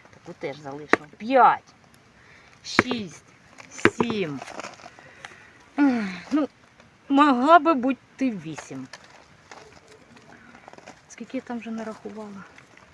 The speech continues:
Сім. Так. Вісім. Що, все? Ну, а це їх мамка.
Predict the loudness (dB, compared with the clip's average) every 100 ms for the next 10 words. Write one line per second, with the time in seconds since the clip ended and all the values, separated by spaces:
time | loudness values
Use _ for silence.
0 | -20 -18 -10 -8 -8 -14 -20 -20 _ -20
1 | -20 -20 -20 -20 -20 -10 -8 -8 -12 -20
2 | -20 -20 -20 -18 -14 -12 -14 -16 -20 -20
3 | -20 -20 -20 -20 -20 _ -20 _ _ _
4 | -10 -8 2 4 4 -2 -8 -12 -12 -14
5 | -18 -20 -20 -20 -20 -20 -20 -20 -20 -20
6 | -20 -20 -20 -10 -8 -10 -20 -20 -20 -20
7 | -18 -16 -16 -8 0 2 2 0 -6 _
8 | _ _ _ -20 -20 -20 -20 _ -18 -16
9 | -20 -20 -20 -20 -20 -20 -20 -16 -6 -4
10 | -4 -8 _ -20 -20 -20 -20 -20 -20 -6
11 | -4 -2 -2 0 0 -2 -2 -2 -6 -16